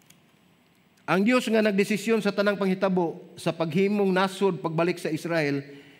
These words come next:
dihang libuan ka tuig ang nahim-, nahimo sila nga mga tao nga walay nasod.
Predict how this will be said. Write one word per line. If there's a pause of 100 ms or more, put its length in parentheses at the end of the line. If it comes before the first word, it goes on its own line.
dihang
libuan
ka
tuig
ang
nahim-,
nahimo
sila
nga
mga
tao
nga
walay
nasod.